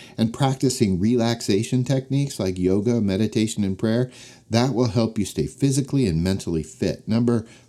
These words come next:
four, nurture your social life. Yep, get out there a little bit. Make some connections. Social support is a significant buffer against stress and burnout. You need friends and family, and it's okay to engage with them during these times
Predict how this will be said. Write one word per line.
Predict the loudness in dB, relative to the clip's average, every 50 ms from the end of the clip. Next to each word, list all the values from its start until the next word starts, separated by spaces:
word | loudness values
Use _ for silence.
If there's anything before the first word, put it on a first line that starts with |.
| _ _
four, | -4 0 0 0 0 -2 -6 -10 -18 -20 -20 -20 -14 _ -2
nurture | 0 2 2 0 0 2 2 2
your | 2 2
social | 0 0 0 0 0 0 -2 -2 0
life. | 0 -2 -2 0 0
Yep, | 0 0 0 -4 -4 -2
get | 0 2 2
out | 2 2 0 2 2
there | 2 2
a | 2
little | 2 2 2 0 0
bit. | 0 -2 -2 -4 -4 -8 -18 -20 -18 -6 -2
Make | 0 2 2 2 0 0
some | -2 0 0 0 0
connections. | 0 0 0 2 2 2 2 0 -2 -2 -2 -2 -2 -2 -4 -10 -14 -18 -20 -20 -20 -20 -20 -20 _ _ _ _ -20 -20 _ _ -20 -12
Social | -4 -2 0 0 2 2 0 0
support | 0 -2 -2 0 0 -2 -2 -2 -6 _ -20 -8 _
is | 0 2 2 4
a | 2 2
significant | 2 2 2 0 2 2 0 2 2 2 2 2 2 2 0 0 0 0
buffer | 0 0 0 0 2 2 2 2
against | 2 2 0 0 0 -2 -4
stress | -2 -2 0 0 -2 -4 -4
and | -6 -4 -2
burnout. | 0 0 2 2 0 0 -2 -6 -8 -16 -20 -20 -20 -12 -4
You | -2 0 2
need | 2 2 0 0 -2
friends | -2 0 0 2 2 2
and | 2 0 0 0
family, | 0 2 2 2 2 2 0 -2 0
and | 0 0 0
it's | 0 0 0
okay | 0 0 0 -2 0 0 0 2 2
to | 2 2
engage | 0 0 -2 -4 -4 -2 0 0 0 0 0 0
with | -2 -2 0
them | 2 2 2 2 2
during | 2 2 2 2 0
these | 0 -2 -4 -4
times | -4 -2 -2 0 0 0 -2 -4